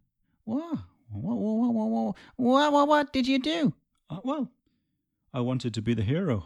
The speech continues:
Speaker 2: I wanted, uh, so I, um, jumped into the water and started swimming towards the child. But no matter how far I swam, I didn't get any closer. I then began to tire and,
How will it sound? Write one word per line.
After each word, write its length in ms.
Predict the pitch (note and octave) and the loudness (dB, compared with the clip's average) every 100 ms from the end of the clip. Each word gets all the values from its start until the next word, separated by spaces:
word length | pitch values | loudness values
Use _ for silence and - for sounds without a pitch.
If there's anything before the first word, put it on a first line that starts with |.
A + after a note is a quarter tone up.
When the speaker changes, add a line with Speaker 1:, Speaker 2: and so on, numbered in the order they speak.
| - | -6
Speaker 2:
I 60 | |
wanted, 380 | A2+ B2 A2 G#2+ - _ _ _ _ | -2 -2 -2 -6 -10 _ _ _ _
uh, 160 | A#2+ A#2+ | 0 0
so 220 | - B2+ | 0 2
I, 260 | A#2+ A#2 A2+ | 4 4 4
um, 420 | A2+ A#2 G#2+ G#2 | 0 -2 -2 0
jumped 320 | G2 C#3+ - | 4 4 4
into 240 | C#3+ B2 G#2+ | 2 2 2
the 100 | G#2+ | 2
water 500 | C3+ C#3 - D#3 - _ _ _ _ - | 2 2 0 -4 -4 _ _ _ _ -6
and 220 | C3+ B2+ | -2 -2
started 600 | - C#3+ C#3+ B2+ B2+ - | -2 2 4 4 -2 -4
swimming 680 | - - C#3 D3+ A#2+ A#2+ G2+ - - | -10 -4 0 4 6 6 2 -8 -8
towards 560 | A#2+ A#2 B2+ A#2+ G#2 | -2 0 2 2 0
the 100 | - | -6
child. 520 | G#2 - A#2 G#2 G2+ - _ _ _ _ _ _ _ _ | -8 -4 -2 -2 -4 -10 _ _ _ _ _ _ _ _
But 260 | C#3 C#3+ C#3 _ _ _ _ _ _ _ - | -2 -2 -2 _ _ _ _ _ _ _ -6
no 180 | F3 F3+ | -2 2
matter 420 | F#3 G#3 G3+ F#3+ | 2 2 2 0
how 400 | - F#3 F#3+ F#3 | -2 -4 -2 -2
far 520 | - - F#3+ F3+ E3+ | -6 -8 -4 -2 -2
I 140 | D#3 | -2
swam, 600 | D3 - D3+ C3+ B2+ B2 - _ _ _ _ _ - | -4 -6 -4 -2 -2 -6 -12 _ _ _ _ _ -6
I 180 | C#3 C3+ | -2 -2
didn't 520 | B2+ D#3 B2 A#2+ A2+ | 0 2 4 2 0
get 240 | C3 B2 C3 | -4 -2 0
any 220 | B2 A2 | 2 0
closer. 520 | - C3 A#2+ - A#2 _ _ _ _ _ _ _ _ _ _ _ _ | -2 -4 -4 -8 -14 _ _ _ _ _ _ _ _ _ _ _ _
I 60 | C3 | -2
then 200 | F#3+ D3+ | 2 2
began 360 | C3+ C#3 C3 | 2 0 -2
to 120 | - A#2+ | -2 -8
tire 520 | - C3 A#2 A2 A2 | -8 -2 0 2 0
and, 760 | A2 G#2+ G#2 G#2 G#2 - - | 0 0 0 -4 -6 -12 -20